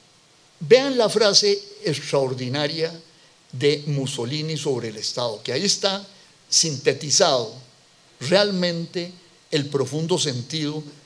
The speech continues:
de el populismo autoritario y del fascismo. Decía, "El pueblo es el cuerpo del Estado". ¿Ah? El cuerpo. Y el Estado es el espíritu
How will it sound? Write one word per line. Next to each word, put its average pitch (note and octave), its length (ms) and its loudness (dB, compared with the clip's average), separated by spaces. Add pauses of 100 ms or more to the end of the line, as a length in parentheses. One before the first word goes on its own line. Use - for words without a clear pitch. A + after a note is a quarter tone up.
(120)
de C#3+ 300 -2 (400)
el C#3+ 180 4
populismo C#3+ 580 -2
autoritario C#3 840 -2
y C#3+ 80 -4
del A#2+ 160 -2
fascismo. A2 520 -8 (580)
Decía, D3 440 -2
"El C#3 160 0
pueblo A3+ 600 4 (320)
es D#3+ 160 0
el E3+ 140 -2
cuerpo C#3+ 500 2
del B2+ 120 0
Estado". - 360 -10 (640)
¿Ah? F#3 180 -6 (440)
El B2 100 -16
cuerpo. C3+ 360 -4 (1400)
Y F3+ 140 2
el A3 100 6
Estado F#3 480 4
es D#3 80 0
el F3+ 120 2
espíritu C#3+ 720 0